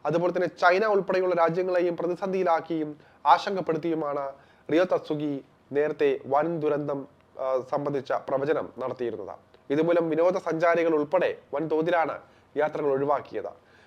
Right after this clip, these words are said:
വിമാന കമ്പനികളുടെയും ടൂർ ഓപ്പറേറ്റർമാരുടെയും കണക്കുകൾ അനുസരിച്ച് അൻപത് ശതമാനത്തിലധികം ബുക്കിംഗുകൾ ഒറ്റയടിക്ക് കുറഞ്ഞു. സുനാമി ഉണ്ടാകുമെന്ന ഭയത്താലാണ് പലരും യാത്രകൾ പോലും ഒഴിവാക്കിയിരുന്നത്.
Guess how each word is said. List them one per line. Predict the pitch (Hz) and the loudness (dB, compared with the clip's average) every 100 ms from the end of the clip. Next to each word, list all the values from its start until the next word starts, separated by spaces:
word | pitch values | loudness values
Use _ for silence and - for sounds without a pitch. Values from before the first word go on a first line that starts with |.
| _ | _
വിമാന | 147 165 180 | 0 2 2
കമ്പനികളുടെയും | 180 180 180 175 175 170 | 0 -2 0 2 2 0
ടൂർ | 156 180 | 0 0
ഓപ്പറേറ്റർമാരുടെയും | 165 185 180 180 180 160 160 | 0 0 -2 0 -2 0 0
കണക്കുകൾ | 156 156 151 165 | 0 -6 -2 0
അനുസരിച്ച് | 165 165 175 165 | 0 0 -2 2
അൻപത് | 180 202 220 214 | 2 2 0 0
ശതമാനത്തിലധികം | 185 180 180 175 170 160 160 151 | -2 -2 -2 -4 -2 0 0 -2
ബുക്കിംഗുകൾ | 147 160 151 143 143 - - - | -4 -4 0 0 -2 -10 -10 4
ഒറ്റയടിക്ക് | 190 226 180 156 | 6 8 6 4
കുറഞ്ഞു. | 131 117 98 92 - _ - - - - | -2 -4 -6 -10 -16 _ -20 -20 -20 0
സുനാമി | 180 220 226 | 8 10 10
ഉണ്ടാകുമെന്ന | 208 196 196 190 185 151 | 10 10 8 6 2 4
ഭയത്താലാണ് | 165 170 170 156 151 | 2 4 2 2 0
പലരും | 156 180 120 95 - - - | 4 4 4 -4 -18 -20 0
യാത്രകൾ | 143 160 175 165 | 2 4 2 -2
പോലും | 147 143 | 0 0
ഒഴിവാക്കിയിരുന്നത്. | 131 135 139 - 117 107 101 | 2 2 0 -2 -8 -8 -12